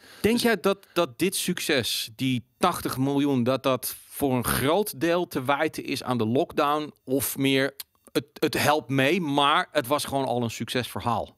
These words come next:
Speaker 2: Eh, nou, de, de, de Switch was sowieso al een suc-, succesverhaal.
Speaker 1: Ja.
Speaker 2: Eh, de, de, de, de exclusive van Nintendo met komt zijn altijd goed. Ook op de Switch weer. Weet je, je zag het op het begin van de cyclus met, met, eh, Mario Odyssey, Zelda Breath of the Wild.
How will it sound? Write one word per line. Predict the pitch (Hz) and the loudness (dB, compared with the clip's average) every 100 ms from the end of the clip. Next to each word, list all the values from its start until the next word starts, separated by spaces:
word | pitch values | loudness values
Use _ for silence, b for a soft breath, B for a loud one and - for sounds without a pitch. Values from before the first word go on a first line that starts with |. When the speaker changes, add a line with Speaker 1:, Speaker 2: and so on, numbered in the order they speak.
| _ b - | _ b -6
Speaker 2:
Eh, | 107 95 95 92 | -4 -2 -2 -4
nou, | 90 82 85 92 | -6 -4 -2 -4
de, | 95 104 | -8 -10
de, | 107 | -8
de | 104 | -2
Switch | 110 120 117 | 0 2 0
was | 110 110 | 0 0
sowieso | 107 107 104 | 0 0 -2
al | 92 | -4
een | |
suc-, | - 85 - | -4 -8 -10
succesverhaal. | - - - 95 - 90 90 90 | -6 -4 -2 -2 -4 -6 -6 -2
Speaker 1:
Ja. | 135 117 101 104 | 0 0 -2 -4
Speaker 2:
Eh, | |
de, | 101 101 | -4 -4
de, | 98 98 101 101 98 | -4 -2 -2 -2 -4
de, | 101 101 98 | -4 -4 -4
de | 95 | -6
exclusive | - - 120 107 | -6 -4 -4 -4
van | 101 101 | -6 -4
Nintendo | 95 104 101 | -2 -2 -2
met | 98 | -4
komt | - 101 | -4 -4
zijn | - | -4
altijd | 101 104 107 | -4 -6 -4
goed. | - 120 - - - | -4 -4 -6 -16 -16
Ook | - 113 - | -6 -6 -4
op | 107 | -2
de | |
Switch | - 110 104 | -2 0 -2
weer. | 104 104 104 | -2 -2 -2
Weet | 104 104 | -4 -6
je, | 107 101 | -8 -6
je | 107 | -4
zag | 113 - | -2 -2
het | |
op | 107 | -6
het | 98 | -6
begin | - 131 117 | -4 -2 -2
van | 113 | -4
de | 110 | -4
cyclus | - 117 - 107 | -2 -4 -4 -6
met, | 104 101 - | -4 -6 -4
met, | 104 - - | -8 -8 -6
eh, | 107 98 | -2 -2
Mario | 101 104 101 | 0 0 2
Odyssey, | 101 107 - 107 101 B B B | 0 -4 -4 -4 -6 B B B
Zelda | - 107 | -2 0
Breath | 104 107 117 | 0 -2 -2
of | |
the | 131 | 0
Wild. | 147 147 147 - | 2 2 0 -2